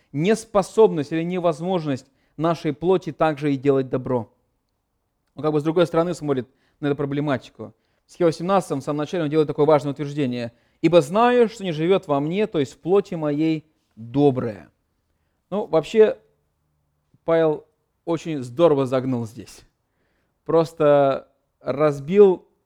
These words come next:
наше все самомнение. Он просто взял и отрезвляющую реальность нам заявил. "В тебе, в твоей плоти нет ничего доброго". Еще раз подчеркну,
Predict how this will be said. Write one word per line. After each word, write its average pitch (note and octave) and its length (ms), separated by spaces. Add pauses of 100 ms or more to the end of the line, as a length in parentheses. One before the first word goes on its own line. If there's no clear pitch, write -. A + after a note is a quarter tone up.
(320)
наше D3 580
все - 420
самомнение. D#3 800
Он C3+ 180
просто - 360
взял F3+ 460 (520)
и D3 480
отрезвляющую D3+ 760
реальность C#3+ 400
нам B2+ 140
заявил. A#2+ 500 (440)
"В - 80
тебе, F#3 580 (600)
в - 100
твоей C#3+ 340
плоти G3+ 600 (480)
нет D#3 440 (180)
ничего B2+ 840
доброго". A#2+ 540 (420)
Еще D3+ 200
раз A3 100
подчеркну, F#3 560